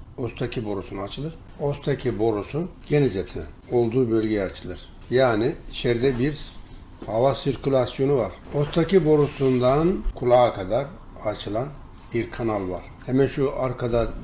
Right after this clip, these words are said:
ağzımızı açtığımızda dilciğin arkasında ostaki borusu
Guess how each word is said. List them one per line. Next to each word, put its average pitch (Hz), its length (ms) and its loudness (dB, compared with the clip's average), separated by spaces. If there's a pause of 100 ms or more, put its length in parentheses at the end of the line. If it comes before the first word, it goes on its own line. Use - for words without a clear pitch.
(200)
ağzımızı 120 480 -2
açtığımızda 123 380 -4 (120)
dilciğin 117 360 -2
arkasında 113 800 -4 (280)
ostaki 110 560 -4
borusu 95 460 -6